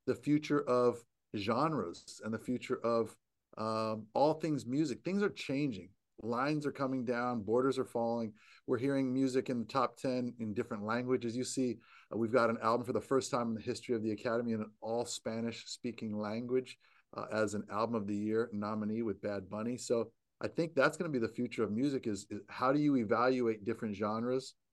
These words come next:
How do you program playlists or other forms of consumption based on genres? I don't think you do. I think that's gonna probably change in the near future. And I think how musicians and creators and writers and artists are compensated fairly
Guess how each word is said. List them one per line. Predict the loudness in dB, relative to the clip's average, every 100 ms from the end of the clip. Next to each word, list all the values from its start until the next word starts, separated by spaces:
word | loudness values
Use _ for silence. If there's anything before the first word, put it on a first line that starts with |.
| _ -4
How | 0
do | 0
you | 0 0 -2
program | 2 4 4 2 0 -2 -6 0
playlists | 2 4 4 2 0 -2
or | 2
other | 2 0 -2
forms | -2 -4 -4 -6
of | -6
consumption | -8 -4 -4 -4 -4 -2
based | 0 0 -2
on | -4 -4
genres? | -4 -4 -2
I | -2
don't | -4 -6
think | -8 -8
you |
do. | -4 -2 -2
I |
think | -4 -6
that's | -6 -6
gonna | -6 -6 -8 _ -20 _ -2
probably | 0 2 -2
change | -2 -4 -2
in | -2
the |
near | -2 -2
future. | -4 -4 -2 -4
And | -4
I | -6
think | -4 -6 -8 _ _
how | -2 2 2 0 _ -8
musicians | -4 -2 -2 -2 -4
and | -4
creators | -6 -2 0 0 -4
and | -6
writers | -6 -2 -2 -6
and | -6
artists | -4 -4 -6
are | -10
compensated | -10 -8 -8 -10 -6 -4 -4 -4
fairly | 0 0 0 -4